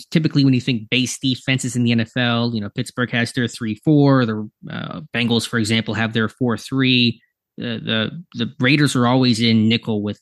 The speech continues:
five D Bs. Hobbs is a defensive back. He's not terribly big, but he is pretty physical. And so he's always kinda in the box as that,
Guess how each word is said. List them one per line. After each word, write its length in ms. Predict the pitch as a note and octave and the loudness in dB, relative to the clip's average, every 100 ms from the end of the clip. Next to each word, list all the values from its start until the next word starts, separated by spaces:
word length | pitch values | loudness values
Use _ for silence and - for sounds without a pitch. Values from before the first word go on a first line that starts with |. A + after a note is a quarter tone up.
| - | -4
five 320 | A#2 A2+ G#2 | -2 -2 -4
D 180 | A2+ G#2 | -6 -4
Bs. 280 | G#2+ G2+ - | -4 -6 -8
Hobbs 240 | A2+ G#2+ | -8 -8
is 100 | A2 | -8
a 60 | G#2+ | -10
defensive 500 | G#2 A#2 A2 A2+ G#2 | -2 0 0 -2 -2
back. 380 | A2+ A2 G#2 - | 0 0 -2 -6
He's 160 | - - | -14 -6
not 140 | A2 - - | -6 -6 -4
terribly 420 | D3+ C3 A2+ G#2 | 0 2 2 0
big, 320 | A#2 B2 G#2 | 0 0 0
but 80 | A2 | 0
he 100 | A2 | -2
is 80 | - | -2
pretty 220 | A#2 G#2 | -6 -6
physical. 580 | - A#2 A2 A2 G2+ G#2 | -4 -2 -2 -4 -4 -4
And 100 | F#2+ | -4
so 140 | A2+ | -2
he's 140 | A2 | 0
always 280 | A2+ A#2 A2 | 2 2 2
kinda 400 | - A#2+ A2 G#2+ - _ _ | 0 -2 0 -2 -4 _ _
in 220 | F3+ F3+ | 0 4
the 80 | D#3+ | 4
box 440 | C3 C3+ C3 C3 - | 2 -2 -2 -6 -8
as 140 | B2 | -6
that, 280 | B2 A#2 | -4 -4